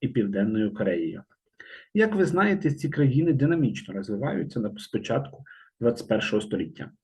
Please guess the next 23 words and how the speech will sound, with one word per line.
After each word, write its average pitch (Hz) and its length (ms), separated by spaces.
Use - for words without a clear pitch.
і 214 100
потужною 139 680
в - 20
економічному 127 760
відношенні 123 600
країною 113 520
світу 120 400
С - 160
Ш - 180
А. - 140
Острівне 202 500
розміщення 139 720
фактично 190 500
дає 160 300
Японії 139 560
змогу 160 420
використовувати 123 1000
океан 123 680
як 127 240
безмежну 135 640
кількість 135 500
транспортних 113 640
магістралей, 113 600